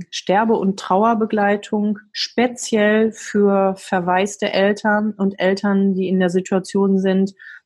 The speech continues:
dass sie gar nicht wissen, was wird passieren, wie geht es aus. Und, ähm, Frau Ruths sagt auch extra in jedem Interview, dass selbst wenn alle hinterher nach Hause gehen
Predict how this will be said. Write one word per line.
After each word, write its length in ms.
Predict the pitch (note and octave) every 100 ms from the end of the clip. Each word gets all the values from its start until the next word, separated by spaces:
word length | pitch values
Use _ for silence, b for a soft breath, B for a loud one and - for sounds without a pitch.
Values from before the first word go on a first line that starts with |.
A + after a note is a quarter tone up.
| _
dass 180 | F#3 F#3
sie 140 | G3
gar 180 | F3+ F3
nicht 320 | F3 E3+ -
wissen, 680 | D#3 G3+ - B3 C4 D4+ - _ -
was 480 | G3 G3+ - - _ _ _ _ _
wird 400 | G#3+ F3 A3 -
passieren, 720 | A#3 A3+ - A3+ A#3 C4 C#4 _
wie 120 | G#3
geht 320 | G3 A3 A3+ A3
es 100 | -
aus. 480 | F#3+ G3+ B3 - b b b b b _ _ _
Und, 340 | F#3 F#3 F#3
ähm, 500 | F#3+ E3+ E3+ F3 F3
Frau 260 | - - E3+
Ruths 460 | F3+ A3+ - - -
sagt 420 | G3 G3+ - -
auch 320 | - F#3 F#3+ - - _ _ _
extra 400 | - G#3 - -
in 120 | G#3 G#3
jedem 260 | A#3 A#3
Interview, 720 | G#3 G#3+ A3+ G3 G3+ G#3 G#3 b b _ _ -
dass 220 | F#3 -
selbst 420 | A#3 D4 - -
wenn 220 | A3 G3+
alle 200 | G#3 B3+
hinterher 360 | A#3+ A#3+ B3 A3+
nach 180 | G#3+ G3+
Hause 340 | F#3+ F#3+ G3
gehen 420 | E3 D3+ D3 D#3+